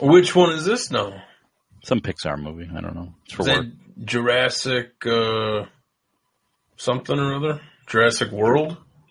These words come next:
Speaker 2: Jurassic Snuggleosaurus. I think it's like Cars, but with dinosaurs.
Speaker 1: Oh, okay.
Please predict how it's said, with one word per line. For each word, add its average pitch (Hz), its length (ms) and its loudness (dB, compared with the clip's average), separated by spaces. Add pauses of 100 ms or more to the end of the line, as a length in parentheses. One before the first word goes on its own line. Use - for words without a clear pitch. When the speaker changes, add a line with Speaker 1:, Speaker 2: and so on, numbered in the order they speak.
(200)
Speaker 2:
Jurassic 95 460 2
Snuggleosaurus. 92 1160 -2 (240)
I 104 80 -4
think 131 140 0
it's 117 100 -2
like 95 120 2
Cars, 90 320 2
but 87 120 -4
with 65 80 -8
dinosaurs. 82 600 -8 (1500)
Speaker 1:
Oh, 104 240 0
okay. 104 340 -2